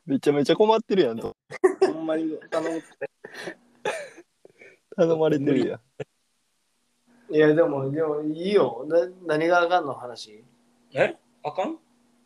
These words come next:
Speaker 3: どういう話？
Speaker 2: あかん話とかあったっけ？
Speaker 3: <laughs>
Speaker 2: 話聞いてる？
Speaker 1: その、酔っ払ったバーディー、マジで脈絡なく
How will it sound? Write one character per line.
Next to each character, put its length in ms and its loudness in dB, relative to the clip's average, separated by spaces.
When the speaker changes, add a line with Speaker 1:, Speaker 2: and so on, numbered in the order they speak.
Speaker 3:
ど 120 -8
う 20 -2
い 60 -2
う 20 -4
話？ 400 -10
Speaker 2:
あ 60 -4
か 140 -4
ん 60 0
話 280 -4
と 80 -12
か 80 -12
あ 20 -20
っ 60 -20
た 80 -12
っ 100 -14
け？ 80 -20
Speaker 3:
<laughs> 1200 -4
Speaker 2:
話 300 4
聞 40 8
い 140 8
て 120 8
る？ 80 4
Speaker 1:
そ 40 -10
の、 20 -16
酔 160 8
っ 40 -4
払 300 6
っ 40 -18
た 160 2
バ 220 4
ー 20 -4
デ 80 -8
ィ 60 -8
ー、 40 -10
マ 140 -8
ジ 80 -12
で 160 -8
脈 460 -2
絡 260 2
な 120 -2
く 480 -4